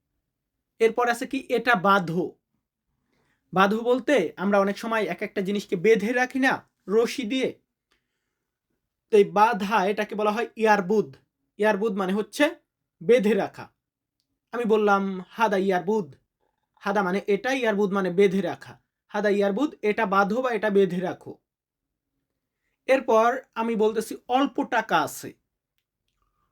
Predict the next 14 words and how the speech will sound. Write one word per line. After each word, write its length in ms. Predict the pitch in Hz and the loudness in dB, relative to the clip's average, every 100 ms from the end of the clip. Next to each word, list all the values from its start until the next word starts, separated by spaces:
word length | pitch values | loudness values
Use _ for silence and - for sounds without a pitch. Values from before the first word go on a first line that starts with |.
| _ _ - | _ _ 2
অল্প 520 | 202 226 233 - 240 | 4 4 0 -4 -4
টাকা 300 | 233 214 180 | -2 -4 -4
আছে 160 | 160 175 | -6 -6
বা 120 | 170 | -8
কম 380 | - 240 247 226 | -6 0 0 0
টাকা 340 | 214 190 156 | -4 -4 -4
আছে, 380 | 151 - 214 226 | -4 -6 -6 -6
এটা 260 | 220 202 208 | -6 -4 -2
বলতে 420 | 180 185 180 208 | 0 0 0 -2
গেলে 240 | 196 214 214 | -2 -2 -2
আমাদেরকে 460 | 180 165 160 - | -2 -4 -6 -4
আরবিতে 400 | 160 165 190 190 | -4 -2 -4 -4
বলতে 260 | 156 151 - | -4 -4 -6
হবে, 400 | 185 180 262 | -4 0 0